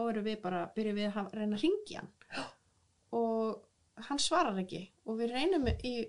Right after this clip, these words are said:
Speaker 1: ansi langan tíma, við skiljum eftir skilaboð og bara það er eins og maðurinn hafi gufað upp.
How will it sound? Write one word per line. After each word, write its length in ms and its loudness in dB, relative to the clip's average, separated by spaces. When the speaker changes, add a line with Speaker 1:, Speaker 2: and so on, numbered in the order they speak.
Speaker 1:
ansi 280 0
langan 380 2
tíma, 360 2
við 80 0
skiljum 440 -2
eftir 200 -4
skilaboð 1000 2
og 220 0
bara 180 0
það 120 2
er 60 4
eins 120 -2
og 80 0
maðurinn 340 2
hafi 220 -4
gufað 380 2
upp. 400 -4